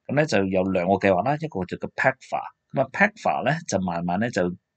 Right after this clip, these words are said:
做出一個我哋叫做，誒，蘇五七啦。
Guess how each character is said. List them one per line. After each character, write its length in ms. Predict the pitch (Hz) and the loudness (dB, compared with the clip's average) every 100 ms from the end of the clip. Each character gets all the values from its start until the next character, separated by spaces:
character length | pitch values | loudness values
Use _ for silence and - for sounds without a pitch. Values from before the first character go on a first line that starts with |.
| _ | _
做 220 | 87 90 | -4 -2
出 80 | 110 | 0
一 20 | |
個 140 | 135 101 | 2 2
我 220 | 98 95 | 4 2
哋 180 | 90 90 | 0 -2
叫 220 | 92 95 | -2 0
做， 200 | 90 85 | 0 0
誒， 220 | 85 82 | -2 -2
蘇 200 | 85 117 | 2 2
五 120 | 101 | 2
七 120 | 90 101 | 2 4
啦。 360 | 98 85 73 | 4 2 -2